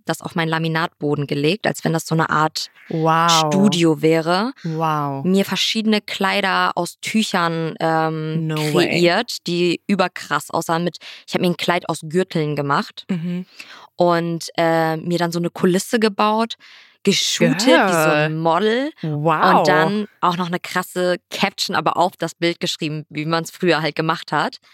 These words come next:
Speaker 2: Suche ein Foto
Speaker 1: Ich,
Speaker 2: oder bring
Speaker 1: ja,
Speaker 2: es mit.
Speaker 1: ja.
Speaker 2: Das würde ich so gerne mal
Speaker 1: Also,
Speaker 2: sehen.
Speaker 1: wenn ich mal so überlege, ich weiß nicht, woher ich das hatte, weil
Speaker 2: Dann auch
Speaker 1: manche
Speaker 2: so,
Speaker 1: Bilder sind
Speaker 2: hm.
Speaker 1: echt, wenn du dir die Bilder heute anguckst, denkst du dir so, „What the fuck?“
Speaker 2: Ja.
Speaker 1: Aber manchmal denk ich mir jetzt heute, verfalle ich in so ein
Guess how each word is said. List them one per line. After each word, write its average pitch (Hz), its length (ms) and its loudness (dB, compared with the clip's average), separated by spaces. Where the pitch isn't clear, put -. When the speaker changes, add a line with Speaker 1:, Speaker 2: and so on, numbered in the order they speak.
Speaker 2:
Suche 185 280 -2
ein 165 100 0
Foto 190 220 0
Speaker 1:
Ich, 185 60 2
Speaker 2:
oder 170 120 2
bring 180 100 2
Speaker 1:
ja, 160 140 4
Speaker 2:
es 156 140 0
mit. 147 200 0
Speaker 1:
ja. 151 220 -2
Speaker 2:
Das 156 140 -2
würde 180 100 2
ich 165 80 -2
so 175 140 0
gerne 165 220 0
mal 156 60 4
Speaker 1:
Also, 151 140 2
Speaker 2:
sehen. 151 140 2
Speaker 1:
wenn 190 100 0
ich 202 80 -4
mal 196 120 -2
so 175 80 -6
überlege, 175 360 0
ich - 160 -6
weiß 196 340 0
nicht, 202 200 -2
woher 180 540 0
ich - 140 -8
das - 240 -6
hatte, 262 400 0
weil 165 200 -2
Speaker 2:
Dann 170 120 0
auch - 60 0
Speaker 1:
manche 170 160 -2
Speaker 2:
so, 165 40 0
Speaker 1:
Bilder 160 180 2
sind 156 100 -2
Speaker 2:
hm. 143 280 2
Speaker 1:
echt, 156 240 -8
wenn 160 140 -4
du 160 60 -4
dir 147 140 -4
die 139 80 -10
Bilder 147 180 -2
heute 143 200 -4
anguckst, 147 260 -8
denkst 147 160 -8
du - 40 -6
dir 147 60 -4
so, 139 260 -6
„What - 140 -10
the 151 60 -8
fuck?“ - 240 -4
Speaker 2:
Ja. 180 260 -2
Speaker 1:
Aber 165 440 2
manchmal 185 480 -4
denk 196 140 -2
ich - 60 -8
mir 196 100 0
jetzt - 380 -6
heute, 214 600 0
verfalle 202 320 0
ich 208 80 -4
in 190 100 -4
so 180 140 -4
ein 175 160 -6